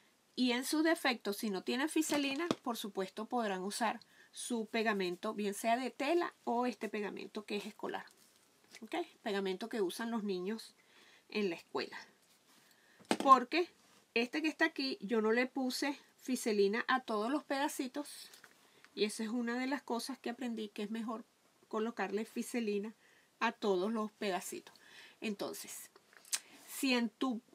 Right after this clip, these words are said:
localidad no se consigue fiselina, y la fiselina hay, les tengo aquí, está Splendid Wet, que es de la marca Bozal, ya me han visto usarla.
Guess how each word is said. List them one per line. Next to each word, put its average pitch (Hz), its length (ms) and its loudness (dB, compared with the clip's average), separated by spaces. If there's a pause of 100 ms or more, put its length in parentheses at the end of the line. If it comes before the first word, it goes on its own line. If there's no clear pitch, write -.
(120)
localidad 208 640 4
no 202 140 0
se 262 160 -4
consigue 277 460 0
fiselina, 277 800 2 (640)
y 233 80 -2
la 220 140 2
fiselina 294 760 0 (300)
hay, 240 440 8 (100)
les 240 220 2
tengo 233 260 4
aquí, 285 360 4 (840)
está 247 520 6 (580)
Splendid 269 760 4
Wet, 302 300 8 (960)
que 196 280 4
es 208 120 -4
de 233 360 0 (180)
la 233 120 -4
marca 208 440 0 (140)
Bozal, 277 680 2
ya 214 120 0
me 196 120 0
han 214 100 0
visto 226 380 -4
usarla. 240 520 0